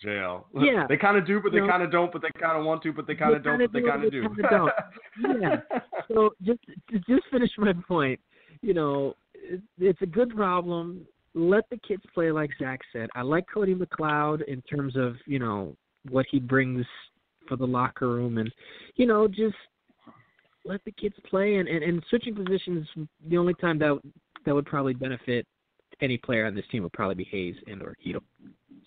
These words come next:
Speaker 2: So.
Speaker 1: Right. So, I mean, clearly there's a lot of options, and it's nice to finally have prospects that we can, like,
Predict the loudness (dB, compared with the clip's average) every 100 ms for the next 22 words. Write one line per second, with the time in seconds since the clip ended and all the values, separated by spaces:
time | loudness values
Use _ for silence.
0 | -14 -8 -6 -8 -10 _ -8 -2 4 6
1 | 6 2 2 4 4 2 -2 -8 2 4
2 | 6 4 2 0 -4 -4 -2 4 4 4
3 | 4 2 0 -8 -8 -8 -10 -14 _ -8
4 | -2 2 2 0 -2 2 2 2 2 0
5 | 0 0 0 -4 -8 -6 -6 -6 -8 -8
6 | -6 -8